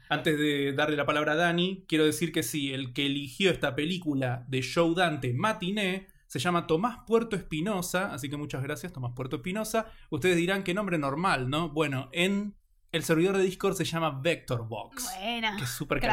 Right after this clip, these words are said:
Speaker 1: canchero. Ese
Speaker 2: sí.
Speaker 1: es uno de los, eh, nicks, no sé, ¿se le sigue diciendo nicks? Los apodos
Speaker 2: Sí,
Speaker 1: más
Speaker 2: apodos.
Speaker 1: cancheros en nuestro servidor de Discord, así que gracias, Tomás,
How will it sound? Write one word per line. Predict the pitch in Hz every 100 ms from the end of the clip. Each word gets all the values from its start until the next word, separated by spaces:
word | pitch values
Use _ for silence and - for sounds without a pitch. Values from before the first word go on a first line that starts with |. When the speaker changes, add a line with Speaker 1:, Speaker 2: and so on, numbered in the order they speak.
| 208 127
Speaker 1:
canchero. | 123 - -
Ese | - 175
Speaker 2:
sí. | 196
Speaker 1:
es |
uno | 165
de | 165
los, | 147 131 - -
eh, | 131 127 -
nicks, | 139 135 147 170 127 - 131
no | 131
sé, | - - -
¿se | 151
le |
sigue | 160 403 320
diciendo | 302 311 135
nicks? | 233 233 -
Los | 127
apodos | 147 226 220 196 139 120 -
Speaker 2:
Sí, | - 214 202
Speaker 1:
más | 214
Speaker 2:
apodos. | - 151 190
Speaker 1:
cancheros | 147 123 120 - -
en |
nuestro | 123 123 123
servidor | 127 139 143
de | 143
Discord, | 156 165
así | 123 127
que | 135
gracias, | 135 123 135 -
Tomás, | 123 139 151